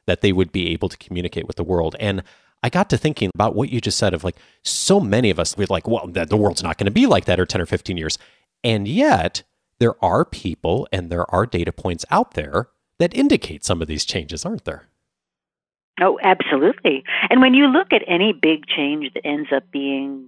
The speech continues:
Speaker 2: very destabilizing, inevitably, if you trace the idea back in history, you'll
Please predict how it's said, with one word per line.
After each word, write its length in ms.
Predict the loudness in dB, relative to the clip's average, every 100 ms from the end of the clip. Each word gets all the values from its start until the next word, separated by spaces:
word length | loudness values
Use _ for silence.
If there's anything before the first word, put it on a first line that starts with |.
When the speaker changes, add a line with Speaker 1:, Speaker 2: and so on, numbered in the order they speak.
| -2
Speaker 2:
very 220 | 0 0
destabilizing, 880 | -2 -6 -6 0 0 2 -2 -6 -12 -16 -14 -12 0
inevitably, 800 | 2 4 4 4 2 0 -4 -6
if 80 | -4
you 100 | -4
trace 320 | 0 2 0 -2 -16 -4
the 100 | -2
idea 400 | -2 -2 2 2
back 240 | 2 -2 -2
in 80 | -12
history, 400 | -14 -10 -8 -4
you'll 180 | -4